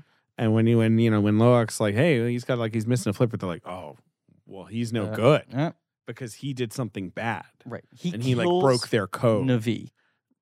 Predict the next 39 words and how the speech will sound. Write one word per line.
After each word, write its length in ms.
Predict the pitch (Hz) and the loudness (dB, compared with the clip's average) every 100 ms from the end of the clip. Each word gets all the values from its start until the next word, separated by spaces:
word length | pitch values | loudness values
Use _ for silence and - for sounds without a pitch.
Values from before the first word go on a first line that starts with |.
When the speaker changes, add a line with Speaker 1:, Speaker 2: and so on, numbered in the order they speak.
| _ _ - | _ _ -20
Speaker 1:
Well, 120 | - 175 | -12 -8
that 240 | 156 160 | -4 -2
he 100 | 147 | 0
Speaker 2:
That's 160 | 156 196 | 0 0
what 100 | 196 | 2
they 60 | 185 | 2
Speaker 1:
kills 240 | 175 160 | 2 2
in 120 | 156 | 0
Speaker 2:
say. 40 | 156 | 0
Speaker 1:
general. 460 | 147 156 120 90 | 0 0 -2 -6
Right, 220 | 120 143 113 | -4 -4 -4
exactly. 720 | 127 151 139 - 98 92 95 _ _ _ _ _ | -2 0 0 -6 -14 -14 -18 _ _ _ _ _
And, 320 | 143 131 123 123 | -8 -4 -4 -2
uh, 400 | 117 113 110 - | 0 0 0 -2
and 180 | 123 120 | -2 2
then 460 | 120 117 113 104 110 - | 4 4 4 2 0 0
one 120 | 113 | 0
of 60 | |
my 140 | 110 104 | 2 2
favorite 260 | - 113 | 2 2
moments 280 | 107 104 101 | 2 0 0
in 20 | 92 | 0
the 40 | 104 | 2
movie 280 | 113 90 | 2 2
is 180 | 87 87 | 0 -2
when 160 | 98 90 | -4 -2
Loak 420 | 98 101 95 - | 0 0 -2 -4
goes 200 | - 113 | 2 2
back 300 | - 117 113 | 4 -2 -2
to 100 | - | -6
see 260 | 101 120 123 | -8 -4 -4
him 320 | 104 87 82 | -4 -8 -6
Speaker 2:
Mm-hmm. 160 | 131 110 - _ - | -8 -8 -12 _ -12
Speaker 1:
and 160 | 101 95 | -10 -8
sort 200 | 120 101 | -4 -4
of 140 | 90 - _ _ _ | -6 -14 _ _ _
they're, 120 | 101 - | -12 -10
they 100 | 107 | -14
communicate. 960 | - 110 180 139 107 90 95 113 - | -6 0 2 0 -4 -8 -8 -8 -14